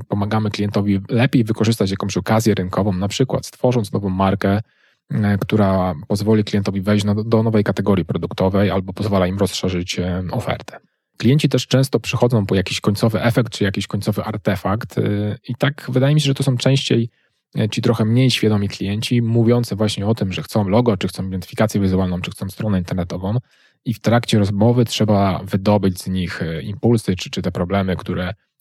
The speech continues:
które chcą finalnie rozwiązać właśnie tym elementem. Ale poza rozwiązywaniem problemów czy, czy wykorzystaniem okazji, klienci też widzą dużą wartość płynącą z takiej dobrej relacji,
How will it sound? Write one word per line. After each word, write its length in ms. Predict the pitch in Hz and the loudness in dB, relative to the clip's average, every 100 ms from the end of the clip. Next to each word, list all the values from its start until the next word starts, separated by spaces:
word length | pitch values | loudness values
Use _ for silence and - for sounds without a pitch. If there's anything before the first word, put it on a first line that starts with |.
| - | -10
które 200 | - 95 | -6 -2
chcą 200 | - 123 | 0 2
finalnie 320 | 123 120 117 | 2 4 4
rozwiązać 580 | 104 104 120 110 90 - | 2 4 2 2 -2 0
właśnie 460 | 104 104 - 87 | 0 0 -2 -6
tym 320 | 82 101 92 82 _ _ - | -4 -6 -6 -10 _ _ -2
elementem. 600 | 104 101 87 82 - - _ _ _ _ _ _ _ _ _ _ - | 0 2 0 -4 -12 -16 _ _ _ _ _ _ _ _ _ _ -2
Ale 200 | 117 117 | 0 2
poza 460 | 117 113 113 110 | 2 2 2 2
rozwiązywaniem 560 | 110 104 107 113 139 131 | 2 2 0 2 2 4
problemów 480 | 120 113 123 107 90 | 4 4 2 0 -2
czy, 180 | 104 | -4
czy 120 | 98 110 | -4 -4
wykorzystaniem 520 | 107 110 - 110 104 | 0 0 0 0 -2
okazji, 400 | - 87 92 104 | -2 -4 -4 -4
klienci 320 | 113 127 139 | 0 0 0
też 160 | 123 110 | 0 0
widzą 300 | 131 127 104 | 2 0 0
dużą 280 | 131 139 | -2 0
wartość 340 | 104 113 127 117 | 0 0 0 0
płynącą 500 | - 113 127 - 110 | 0 2 2 0 -2
z 80 | - | -2
takiej 260 | 110 110 | -6 -4
dobrej 400 | 107 117 120 101 | 0 2 4 4
relacji, 500 | 101 98 - - - | 2 0 -2 -8 -20